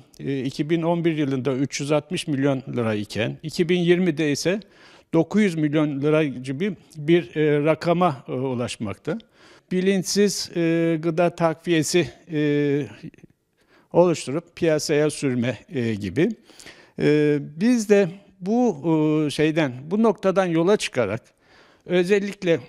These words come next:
bu alana bir katkı sağlamak isteme-, istedik. Nedir bu katkı? Katkımız şöyle, daha bilimsel verilere dayalı, e, bir ürün ortaya çıkararak insanlara, e, bu konuda,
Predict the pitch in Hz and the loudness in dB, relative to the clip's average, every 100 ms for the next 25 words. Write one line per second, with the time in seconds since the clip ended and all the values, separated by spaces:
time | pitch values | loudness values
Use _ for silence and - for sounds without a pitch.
0 | - 160 202 233 202 185 190 185 190 - | -16 -4 0 2 2 2 0 0 -2 -2
1 | 190 208 214 180 160 156 151 - 127 - | -4 -2 -2 2 2 2 -2 -4 -10 -8
2 | 113 107 131 113 117 95 - - _ _ | -6 -6 -8 -6 -6 -8 -10 -16 _ _
3 | 170 233 240 220 - 185 175 - 254 - | 0 2 2 -4 -2 -2 0 -4 -4 -6
4 | _ - - - _ - 226 220 240 226 | _ -20 -20 -20 _ -4 -2 -2 -2 0
5 | 220 - 208 190 202 - 185 202 202 175 | 0 2 2 2 -2 0 0 2 0 -2
6 | 190 196 175 208 214 185 165 160 180 170 | 0 0 0 4 4 4 2 2 4 4
7 | 170 190 127 151 160 165 120 151 220 - | 4 2 2 4 4 4 2 -2 -2 -8
8 | _ - - _ - 165 165 156 165 196 | _ -20 -20 _ -2 0 2 0 0 0
9 | - 170 185 185 180 170 165 180 185 175 | 2 4 4 2 0 0 0 -2 -2 -4
10 | - 170 123 151 175 - _ 196 208 - | -2 0 2 0 -4 -14 _ -8 -6 -4
11 | 208 170 120 127 143 - - 165 156 156 | -2 0 -2 -2 -6 -8 -2 0 0 -2
12 | 202 208 196 151 123 131 | -4 -2 0 0 -2 -2